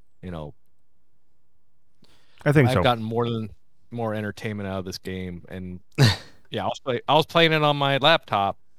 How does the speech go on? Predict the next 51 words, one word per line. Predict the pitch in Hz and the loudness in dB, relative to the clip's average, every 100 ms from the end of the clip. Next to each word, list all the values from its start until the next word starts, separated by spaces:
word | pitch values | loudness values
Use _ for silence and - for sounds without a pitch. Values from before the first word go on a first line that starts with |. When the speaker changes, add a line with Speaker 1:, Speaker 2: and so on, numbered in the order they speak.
| - - - - - | -20 -20 -20 -20 -10
Speaker 1:
uh, | 98 98 | -6 -6
for | - | -8
the | 101 | -10
most | 117 113 - | -8 -10 -10
part. | 85 - - - | -12 -12 -16 -8
The | 123 | -2
only | 156 170 | 0 2
thing | 165 | 2
I | 147 | 2
don't | 160 143 | 2 2
like | 131 | 0
is | 123 | -2
that | 123 | -4
it | 113 | -2
does | 117 107 | -4 -6
crash | - 110 95 92 | -4 -4 -4 -6
every | 85 | -10
<laughs> | 85 | -12
once | - | -14
in | 95 | -16
a | |
while | 87 82 | -14 -14
still. | - - 107 | -14 -8 -2
I | - | 0
Speaker 2:
It's, | 143 113 | 0 0
Speaker 1:
wish | 165 | 0
Speaker 2:
it's | 147 143 131 | 2 4 6
not | 139 135 | 4 6
very | 120 113 | 6 6
good | 104 98 | 4 4
on | 90 | 2
P | 87 92 | 0 -4
C, | - - - - - - | -6 -10 -10 -12 -20 -8
which | - 107 | -2 2
is | 110 98 98 | 4 4 0
Speaker 1:
Yeah. | 87 - | -8 -4
Speaker 2:
literally | 123 127 123 120 110 | 2 6 8 8 8
why | 101 98 95 | 6 6 6
I | |
bought | 92 95 | 4 2
an | 90 | 0
Xbox. | 90 90 - 78 - - - - - - - - - - - - - - - | -4 -6 -6 -6 -8 -16 -20 -20 -20 -20 -20 -20 -20 -20 -20 -20 -20 -10 0
Speaker 3:
Yeah, | 123 | 2
I | 120 | 4
heard, | 123 | 2
I | 113 | 0
heard | 101 120 | 0 2
it | 110 | 2
didn't | 101 - | -2 -4
port | 107 107 | -6 -4
well. | 87 85 | -2 -4